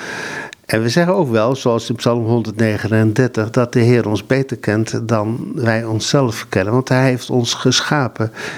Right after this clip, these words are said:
in de sch-, en ge-, geweven in de schoot van je moeder.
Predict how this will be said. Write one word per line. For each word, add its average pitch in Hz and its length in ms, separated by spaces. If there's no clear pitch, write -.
in 131 120
de 131 80
sch-, - 140
en - 180
ge-, - 240
geweven 131 600
in 123 140
de 113 100
schoot 135 360
van 117 260
je 117 140
moeder. 135 460